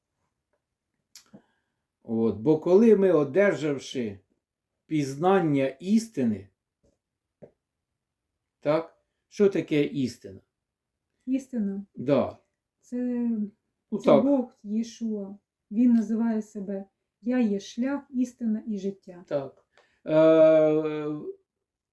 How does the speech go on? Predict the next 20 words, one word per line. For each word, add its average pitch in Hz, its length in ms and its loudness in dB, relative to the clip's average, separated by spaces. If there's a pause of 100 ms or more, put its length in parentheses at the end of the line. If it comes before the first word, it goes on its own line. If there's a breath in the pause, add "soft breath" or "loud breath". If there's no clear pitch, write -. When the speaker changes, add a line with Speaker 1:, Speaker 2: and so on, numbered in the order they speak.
(500)
Speaker 1:
закон 160 720 6 (440)
Бог 165 240 -2
Speaker 2:
Мгм. 151 100 0
Speaker 1:
дав 156 180 4
через 160 320 0
Мойсея, 202 560 2
благодать 160 580 0
і 151 80 -6
істина 180 440 -2
прийшли 170 680 0 (200)
через 147 360 -2
Ісуса 151 400 -6
Христа 156 440 -2
до 113 140 -2
нас. - 260 -12 (800)
О, 139 240 4
тобто 170 400 6
благодать — 170 760 2
це 190 160 -2
сила 131 520 0